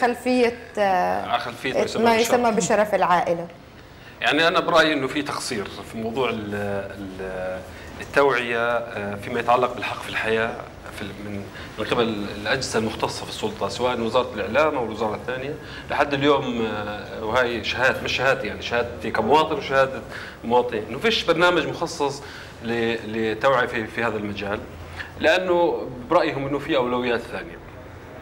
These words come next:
Speaker 2: بخصوص ال-، لحد اليوم إحنا، إحنا في شهر، آه، تسعة، لحد اليوم في تقريبًا حوالي مية حالة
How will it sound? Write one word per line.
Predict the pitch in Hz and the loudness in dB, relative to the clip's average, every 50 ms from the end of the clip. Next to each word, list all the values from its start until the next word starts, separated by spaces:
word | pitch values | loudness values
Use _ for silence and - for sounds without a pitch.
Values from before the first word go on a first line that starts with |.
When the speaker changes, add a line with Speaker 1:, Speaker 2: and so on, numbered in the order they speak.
| - - - - - - - - - - - - | -16 -14 -14 -12 -12 -10 -10 -12 -12 -12 -10 -8
Speaker 2:
بخصوص | - - - 214 208 - | -6 0 0 0 0 0
ال-، | 202 175 170 160 143 117 123 120 127 | -2 -2 2 2 2 2 2 0 2
لحد | 131 - 180 175 160 | 2 2 2 2 2
اليوم | 151 147 160 170 170 160 147 143 | 2 4 6 6 6 6 4 0
إحنا، | 139 - 139 131 127 123 123 120 113 - | -2 -4 -2 0 0 2 2 0 -2 -4
إحنا | 123 131 135 120 | -6 -4 -4 -4
في | - - | -4 -4
شهر، | - - 135 127 123 117 110 107 107 107 | -6 -4 -2 0 0 -2 -2 -4 -4 -4
آه، | 104 101 101 101 101 101 101 104 104 104 101 98 95 - - - - - - | -2 -2 -2 -2 -2 -2 -4 -4 -6 -6 -6 -8 -8 -10 -10 -12 -14 -14 -12
تسعة، | - - - 113 113 117 123 123 123 | -10 -2 2 4 4 6 4 4 2
لحد | 120 120 117 143 135 | 0 -2 -2 -2 -2
اليوم | 127 127 143 135 120 | 0 2 2 2 2
في | - 135 127 - - | -2 -6 -6 -6 -8
تقريبًا | - - - 127 120 117 117 110 107 | -8 -6 -6 -6 -4 -2 -2 -4 0
حوالي | - 113 117 123 117 110 107 104 110 - - - - - - | 0 2 2 4 2 2 -2 -6 -8 -10 -12 -14 -14 -10 -4
مية | 123 120 113 | -2 -2 0
حالة | - - - 123 110 | 0 2 2 2 0